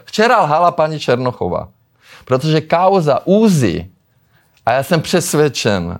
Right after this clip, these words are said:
a nemám na to důkazy, eh, ten Schumann, pamatujete si, jak mě poslouchávali? No tak to bylo dílo právě, si myslím já,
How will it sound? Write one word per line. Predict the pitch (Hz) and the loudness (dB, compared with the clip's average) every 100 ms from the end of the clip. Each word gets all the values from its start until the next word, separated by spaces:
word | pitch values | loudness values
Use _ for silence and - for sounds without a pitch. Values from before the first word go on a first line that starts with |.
| - | -4
a | 101 98 | -2 0
nemám | 127 143 123 | 0 0 -2
na | 107 | -2
to | 113 | -2
důkazy, | 98 92 - 95 85 87 - - - - 101 92 | -2 0 -2 -2 -4 -8 -8 -16 -20 -4 0 0
eh, | |
ten | 90 120 | 0 -2
Schumann, | 120 - 208 175 117 | 0 2 2 0 -2
pamatujete | 165 208 220 196 | -2 0 -2 -4
si, | 196 | -2
jak | 180 | -2
mě | 147 131 | 0 0
poslouchávali? | 131 160 156 175 185 175 135 | -2 -4 -2 -2 -2 -2 -2
No | 131 131 | -2 0
tak | 139 135 | -2 -4
to | 143 139 | -4 0
bylo | 156 147 | 2 0
dílo | 113 98 113 117 120 117 | -2 -4 0 2 2 0
právě, | - 127 120 117 117 113 107 | -2 0 2 2 2 2 0
si | - 160 | 0 0
myslím | 143 135 135 107 87 | 2 -2 -2 -4 -2
já, | 90 95 107 | -2 -2 -2